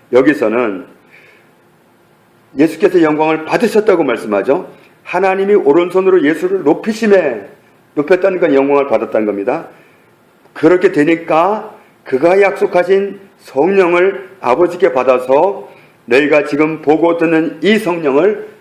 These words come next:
부어주셨다. 예수께서 영광을 받으시는 그때, 그때 성령을 약속하신 대로 아버지께로부터 받아서 부어주셨다.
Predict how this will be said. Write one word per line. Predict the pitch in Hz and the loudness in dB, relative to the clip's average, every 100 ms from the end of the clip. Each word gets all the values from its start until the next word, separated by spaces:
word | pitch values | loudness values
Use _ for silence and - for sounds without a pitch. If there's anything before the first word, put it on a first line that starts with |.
| _ | _
부어주셨다. | - 123 120 - - 101 - 107 95 - _ _ _ _ _ _ _ _ _ _ - | -2 0 0 -2 -10 -12 -8 -10 -10 -18 _ _ _ _ _ _ _ _ _ _ -4
예수께서 | 131 156 - 175 170 | -2 0 0 2 4
영광을 | 151 151 160 160 | 2 2 0 0
받으시는 | 156 151 165 170 175 170 | -2 -2 -2 -2 -2 0
그때, | 208 208 - 117 - - _ _ _ _ _ _ | 0 0 -2 -2 -6 -20 _ _ _ _ _ _
그때 | - 202 202 214 214 214 - - _ | -2 -2 2 2 2 -2 -12 -20 _
성령을 | _ - 156 180 196 156 147 180 196 - - _ | _ -6 -2 0 0 0 2 0 -2 -8 -20 _
약속하신 | 107 - 208 190 196 | -10 -2 -2 0 -2
대로 | 160 165 185 - - - | 0 0 0 -4 -14 -4
아버지께로부터 | 120 156 151 170 160 165 156 - - | -2 -2 0 0 0 -2 -4 -4 -4
받아서 | 160 - 147 156 202 202 - - | -2 0 -2 0 -2 -2 -14 -4
부어주셨다. | 123 120 - - 113 - 107 92 | 0 0 -2 -6 -6 -4 -6 -8